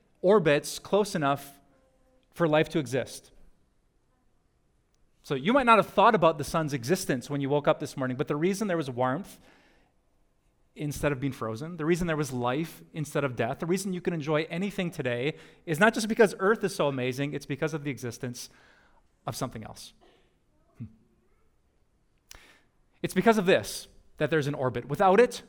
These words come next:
it would go flying off into space,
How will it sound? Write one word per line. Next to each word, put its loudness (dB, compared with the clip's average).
it -14
would -6
go -6
flying -6
off -6
into -10
space, -16